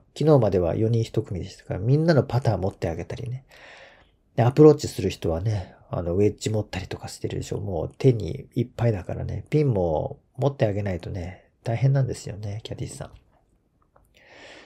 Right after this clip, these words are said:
で、あの、住友生命でね、キャディーしたあの、竹本里奈ちゃんいるじゃないですか。ねえ、竹本里奈ちゃんも可愛いよね。で、マイナビネクストヒロインの第十戦で優勝しましたよ。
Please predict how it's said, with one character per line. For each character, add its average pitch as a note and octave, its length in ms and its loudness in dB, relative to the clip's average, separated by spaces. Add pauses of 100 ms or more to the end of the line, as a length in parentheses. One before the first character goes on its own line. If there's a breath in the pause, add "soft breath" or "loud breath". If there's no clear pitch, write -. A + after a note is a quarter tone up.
(140)
で、 A#2 440 8 (520 soft breath)
あ C3 80 4
の、 A#2+ 100 6
住 F#3 260 2
友 G#3 200 2
生 G#3+ 240 2
命 D3+ 140 6
で G#2 100 0
ね、 C3 380 6
キ C#3 120 2
ャ D3 40 4
デ D3 100 4
ィ B2+ 40 8
ー A2+ 40 6
し - 80 -4
た G2+ 140 -2
あ - 20 -4
の、 F#2 160 -4
竹 B2+ 300 -2
本 G3 220 4
里 B2+ 100 6
奈 C#3+ 220 0
ち A#2+ 80 0
ゃ G2 40 0
ん F2+ 220 -6 (100)
い G#2+ 100 -6
る G2+ 100 -2
じ E2+ 100 -6
ゃ D#2+ 60 -4
な E2 100 -4
い F#2+ 80 -6
で - 100 -8
す - 140 -16
か。 - 260 -20 (1080 soft breath)
ね G2+ 440 -4
え、 - 60 -16
竹 A2+ 220 -2
本 B2+ 220 2
里 B2+ 100 4
奈 C3+ 180 4
ち C#3 100 0
ゃ C3 40 6
ん B2+ 60 4
も B2 80 2
可 A#2 220 -2
愛 A2 160 0
い - 20 -2
よ G#2 100 -2
ね。 G2+ 680 -6 (720)
で、 A#2+ 360 4 (920)
マ A2+ 220 0
イ C3+ 60 8
ナ C#3+ 140 8
ビ C#3 120 8
ネ C3+ 140 6
ク C#3 160 4
ス C3+ 80 0
ト C#3+ 120 6
ヒ C3+ 120 4
ロ C#3 140 10
イ A#2 80 6
ン G2+ 40 -4
の F#2 140 -4
第 A#2+ 280 6
十 A2+ 180 0
戦 B2 320 0
で A#2 80 8
優 C3 160 12
勝 D3 200 6
し D3 120 -4
ま D#3 120 4
し - 80 -8
た C#3+ 100 4
よ。 G#2+ 260 0